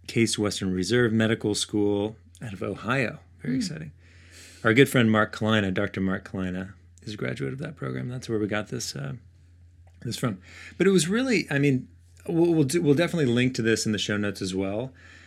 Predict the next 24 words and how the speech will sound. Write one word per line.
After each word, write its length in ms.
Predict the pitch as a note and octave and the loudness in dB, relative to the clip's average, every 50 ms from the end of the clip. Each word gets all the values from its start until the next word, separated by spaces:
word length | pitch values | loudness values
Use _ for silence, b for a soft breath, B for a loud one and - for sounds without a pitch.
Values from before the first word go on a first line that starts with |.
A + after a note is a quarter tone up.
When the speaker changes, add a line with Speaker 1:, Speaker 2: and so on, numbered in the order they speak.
| B B B _ | B B B _
Speaker 1:
But 160 | - A#2+ B2 | -8 -4 0
the 100 | - D3 | 0 2
big 240 | B2+ F3 F#3+ F#3+ F#3 | 4 4 4 4 2
takeaways 640 | - F3+ E3+ D3+ - C#3 B2+ A#2+ A2+ A2 G#2+ G#2 - | 2 2 2 2 2 4 4 6 6 6 4 2 0
from 160 | - G#2+ G2+ | -2 -2 -2
this 420 | G2+ G2 G2 G2 F2+ - - - - - | -2 -2 -2 -4 -4 -8 -10 -10 -10 -8
little 300 | - G#2 G2 F#2 F2+ G#2+ | -6 -4 -4 -4 -4 -6
cartoon 640 | - - - G#2+ F#2+ F#2 - - - G#2 G2+ G2 F#2+ | -8 -8 -6 -4 -4 -4 -4 -4 -4 -2 -2 -2 -2
and 140 | F#2 G#2 G#2+ | -4 -4 -4
article 560 | G#2+ G2+ G2+ G#2+ G2+ - - F#2 F2+ F#2 G#2+ - E3+ | -4 -4 -2 -2 -2 -4 -4 -6 -4 -6 -6 -8 -8
w-, 440 | C3+ A2 A2 A2+ A#2 B2+ C#3 C#3+ - | -8 -8 -6 -4 -2 -2 -2 -2 -2
was 220 | - C3+ C#3+ B2+ | 0 0 0 0
that, 220 | C#3 D3+ D3+ - B B B B B B B B B - | 0 -2 -4 -4 B B B B B B B B B -2
you 100 | C#3 C#3 | 0 2
know, 80 | C3 | 2
really 160 | D3+ F3+ G3+ | 4 2 2
the 320 | G#3+ F3 E3 B2 G#2+ G2 F#2+ - - - - - - | 2 2 0 -2 -2 -6 -12 -14 -18 -20 -20 -10 -2
best 380 | - C#3 D3 D#3+ D3+ - - - | 0 0 0 0 -2 -4 -4 -2
way 640 | A#2 A2 A2+ G#2 G2 G2 G2 G2 G2+ A2+ - - - | 0 2 2 2 2 2 2 0 0 -2 -2 -6 -8
to 480 | - - - G#2+ G2+ G2+ G2+ G2 G2 F#2+ | -8 -4 -2 0 0 0 0 -2 -4 -4
protect 340 | - - G2 - A2+ G2 | -4 -4 -4 -2 -2 -2
yourself 320 | - A2 - - G2 F#2+ F#2+ | -2 -4 -2 -2 -4 -4 -4
from 200 | - G2 F#2 F2 | -4 -6 -8 -6
covid 580 | - - G#2+ G#2 G2+ F#2 G2 F#2 F#2 F#2 G2 | -2 0 0 2 2 2 2 0 0 -2 -4